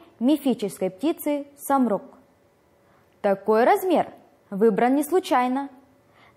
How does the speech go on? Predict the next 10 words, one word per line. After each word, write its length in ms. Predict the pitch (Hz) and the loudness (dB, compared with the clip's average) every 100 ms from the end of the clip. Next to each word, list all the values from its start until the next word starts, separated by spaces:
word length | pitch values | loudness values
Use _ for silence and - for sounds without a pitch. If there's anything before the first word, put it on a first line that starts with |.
| _ | _
так 220 | 262 262 | -2 0
как 240 | 285 285 - | -2 -2 -2
именно 420 | 370 381 349 349 | 0 2 2 2
в 60 | |
одна 220 | 320 254 302 | 0 0 0
тысяча 420 | 294 262 269 247 | -2 -2 -4 -2
девятьсот 480 | 220 214 220 220 196 | -2 -2 -2 -4 -2
девяносто 440 | 202 208 202 208 | -2 -4 -4 -6
первом 400 | 208 190 175 180 | -2 -2 -2 -6
году 440 | 175 170 233 381 | -4 -4 -2 -4